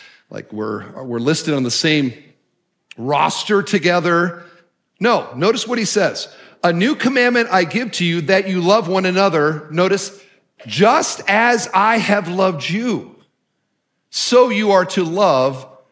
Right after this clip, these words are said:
one another." Here is another way that this command is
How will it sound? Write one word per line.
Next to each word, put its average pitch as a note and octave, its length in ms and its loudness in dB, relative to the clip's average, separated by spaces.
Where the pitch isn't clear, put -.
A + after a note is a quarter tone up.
one E3+ 240 0
another." E3+ 440 -2
Here D4 260 0
is A3 140 0
another A3 420 2
way D#3+ 300 2
that D3+ 160 -4
this G3+ 160 0
command D#3+ 580 -2
is F3+ 500 0